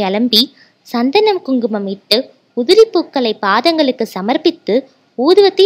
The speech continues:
தூபம் போன்றவற்றை காண்பிக்க வேண்டும். பின்பு கற்பூர ஆரத்தி எடுத்து கைகூப்பி கும்பிட்டு அவர்கள் கால்களில் விழுந்து சாஷ்டாங்கமாக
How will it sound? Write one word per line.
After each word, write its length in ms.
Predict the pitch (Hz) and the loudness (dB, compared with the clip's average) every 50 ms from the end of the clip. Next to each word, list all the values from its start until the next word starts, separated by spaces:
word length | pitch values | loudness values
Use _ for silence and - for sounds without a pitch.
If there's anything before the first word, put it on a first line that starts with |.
| 196 196 | 2 2
தூபம் 320 | 254 247 233 233 294 302 294 | 2 0 2 2 0 0 0
போன்றவற்றை 520 | 262 220 220 214 226 208 190 - - 294 302 302 - | -4 -4 -4 -4 -6 -6 -6 -4 -2 -2 -2 -2 -4
காண்பிக்க 400 | 247 220 214 214 220 220 220 220 | -6 -4 -4 -2 -4 -2 -2 -2
வேண்டும். 320 | 202 196 196 196 190 190 - _ _ _ _ _ _ - | -2 -2 -2 -4 -6 -8 -10 _ _ _ _ _ _ -2
பின்பு 340 | - 285 277 262 202 214 240 277 - - _ _ _ - | 0 0 0 0 0 0 -2 -2 -6 -10 _ _ _ -2
கற்பூர 400 | 254 247 254 - - - 466 480 480 - - 240 233 | -2 -2 -2 -2 0 2 4 4 4 4 2 2 2
ஆரத்தி 360 | 226 226 226 220 - - 233 208 196 | 2 0 -2 -4 -4 -4 -2 -2 -2
எடுத்து 340 | 185 226 240 - - 185 214 277 - - _ - _ - - | -2 -4 -6 -6 -4 -2 -2 -2 -2 -6 _ -20 _ -6 -2
கைகூப்பி 560 | 240 254 311 - - - 403 392 - 403 381 - - | 0 0 0 0 0 0 2 2 4 2 2 2 0
கும்பிட்டு 480 | 226 220 220 240 262 262 - - 208 269 277 - _ _ - - | -6 -4 -2 -2 -2 -4 -2 -2 -2 -2 -2 -6 _ _ -6 -2
அவர்கள் 340 | 214 214 220 220 226 214 214 - - | 0 0 0 0 0 -2 -2 0 2
கால்களில் 500 | 233 233 269 359 370 440 453 453 403 302 247 | 4 4 4 6 6 6 6 4 4 2 0
விழுந்து 360 | 220 208 214 208 185 214 - - _ _ _ _ _ _ - | -2 -2 -2 -4 -6 -6 -8 -10 _ _ _ _ _ _ -4
சாஷ்டாங்கமாக 840 | 247 226 262 320 - - 415 403 403 381 370 330 262 214 190 190 285 | -2 0 0 0 0 0 0 0 0 0 -2 -2 -2 -2 -2 -2 -2